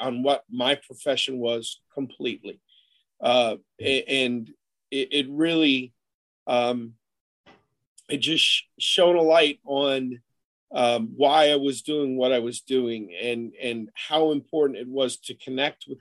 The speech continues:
these young people on a personal level, to know them as individuals, to go out of your way to build bridges with them,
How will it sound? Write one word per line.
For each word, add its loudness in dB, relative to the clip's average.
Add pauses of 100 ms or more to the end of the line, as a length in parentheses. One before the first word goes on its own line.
these -6
young -2
people -6 (560)
on 0 (220)
a 0 (160)
personal 0
level, 2 (380)
to -2
know 2
them 2
as -2
individuals, -2
to -4
go 0
out 0
of -2
your -2
way 2
to -4
build -4
bridges -2
with -4
them, -4